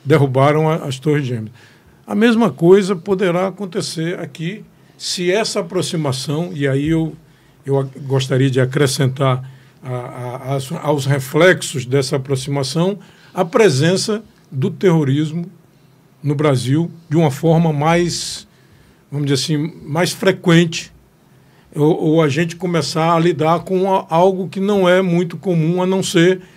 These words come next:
é, em, em algumas épocas em que houve a necessidade de uma intervenção militar aqui, onde houve terrorismo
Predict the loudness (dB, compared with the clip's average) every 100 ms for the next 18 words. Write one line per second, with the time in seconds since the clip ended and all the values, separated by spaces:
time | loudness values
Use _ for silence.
0 | _ -20 _ _ _ -4 0 2 0 -4
1 | -6 -2 0 2 2 2 2 2 0 2
2 | 2 2 0 -2 -2 -2 -2 0 2 4
3 | 6 4 4 2 0 -4 -2 -4 -4 -2
4 | -2 -2 -4 -4 -4 -2 -4 -2 -4 -2
5 | -4 -4 -10 -18 -4 2 2 2 0 -2
6 | -2 -2 0 0 0 -2 0 0 4 4
7 | 4 2 -2